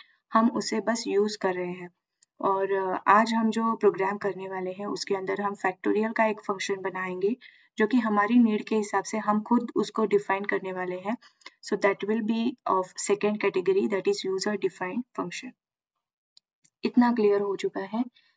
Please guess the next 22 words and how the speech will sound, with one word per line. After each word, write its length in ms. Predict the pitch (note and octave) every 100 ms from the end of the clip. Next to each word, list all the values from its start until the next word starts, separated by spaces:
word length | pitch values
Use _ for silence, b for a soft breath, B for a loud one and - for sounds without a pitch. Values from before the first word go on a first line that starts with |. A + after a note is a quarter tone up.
| _
Next 300 | G#3+ A#3+ -
हमें 180 | C4+ B3+
देखना 340 | A3 G#3 G#3 G#3
है 260 | G3 G#3 b b b -
कि 60 |
कोई 280 | A#3+ A3+ G#3+
भी 180 | G#3+ C4+
function 480 | C4+ A3 G#3 A#3+ A#3+
अगर 300 | A3 G#3+ G#3
है 340 | G#3 F#3 G3+ - _ _ -
तो 80 | A3
उसके 240 | G#3+ C#4
तीन 360 | C4+ A#3 A#3 A#3+
aspect 460 | G3+ - G3 -
होते 220 | G3+ E3+ F3+
हैं। 200 | F3+ - _ _ _ -
एक 140 | G#3+
होता 240 | G#3+ A#3+ A#3+
है 180 | A#3 B3+
function 400 | G#3 F#3+ - G3
का 160 | G3
definition, 760 | F#3 F#3+ - G3 G3+ B3 B3